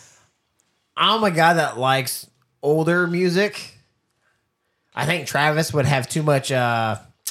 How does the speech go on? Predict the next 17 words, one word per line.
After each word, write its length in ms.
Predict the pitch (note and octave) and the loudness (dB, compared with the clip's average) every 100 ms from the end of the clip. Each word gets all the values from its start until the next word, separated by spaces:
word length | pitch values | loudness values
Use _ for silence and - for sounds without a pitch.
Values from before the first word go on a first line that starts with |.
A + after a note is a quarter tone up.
| - _ _ _ _ - | -16 _ _ _ _ -4
trap 380 | - D#3 E3 | 2 2 2
music 340 | E3+ F3+ F#3+ D#3 | 0 2 2 0
and 120 | C3+ | 0
music 280 | C#3+ D3 B2+ | 0 0 0
that 120 | A#2+ | -2
I 280 | A#2 A#2+ G2+ - - | -2 -4 -8 -8 0
don't 280 | C#3 D3 | 0 0
like. 480 | B2 D3 F3+ - - _ _ _ | 0 0 -2 -6 -14 _ _ _
I 80 | B2 | -4
think 260 | C3 C3+ G2+ | -2 -4 -4
Jason 400 | C3+ C3+ D#3+ C3+ | -4 -4 -6 -2
Kelce 440 | D3+ D3 E3+ E3 | 0 0 0 0
would 200 | C3 - | 0 0
probably 300 | C3+ C3 C#3 | -2 0 -2
have 220 | C#3 B2+ | -2 -4
too 120 | - D3+ | -6 -4
mu-, 180 | C#3+ | -4